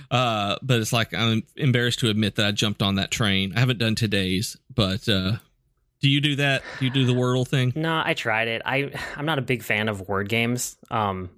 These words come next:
Speaker 2: as much as I, I
Speaker 1: Uh.
Speaker 2: like to write and read and, uh, interact with the written word, when it comes to, like, words and games, they just don't click in my brain in the right way. So I've seen it. I know what it is. I'm glad people are enjoying it. It's just not my kind of game.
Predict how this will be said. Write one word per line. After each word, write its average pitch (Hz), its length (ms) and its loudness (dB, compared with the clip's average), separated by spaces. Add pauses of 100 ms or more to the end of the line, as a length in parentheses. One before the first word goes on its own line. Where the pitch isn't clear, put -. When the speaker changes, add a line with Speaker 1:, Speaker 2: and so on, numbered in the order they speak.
(120)
Speaker 2:
as 123 160 0
much 120 220 0
as 110 100 -4
I, 104 140 0
I 104 460 2
Speaker 1:
Uh. 101 40 4
Speaker 2:
like 107 200 2
to 120 120 -4
write 107 320 -2
and 107 180 -2
read 107 360 0
and, 101 440 0 (220)
uh, 104 180 0
interact 110 380 -2
with 135 120 -2
the 127 80 2
written 127 240 -4
word, 135 300 -2 (320)
when 131 220 0
it - 80 -6
comes 139 300 -2
to, 190 100 -4
like, 160 280 0 (220)
words 117 380 -2
and 120 100 0
games, 104 340 -2
they 117 100 2
just 135 160 -6
don't 160 160 -2
click - 240 -6
in - 20 2
my 107 100 2
brain 98 440 -2
in 123 80 -4
the 127 60 -2
right 127 180 -2
way. 139 220 -2
So 113 300 -2
I've 117 160 -4
seen 143 200 -2
it. 135 120 0
I 113 60 -4
know 131 120 0
what 127 100 2
it 113 80 -2
is. 110 280 -2
I'm 131 120 -4
glad 107 200 0
people 113 220 -6
are 107 80 2
enjoying 104 320 -2
it. 120 160 2
It's 117 140 -2
just 107 160 -2
not 92 240 0
my 95 80 0
kind - 180 -4
of - 40 -6
game. 139 260 -2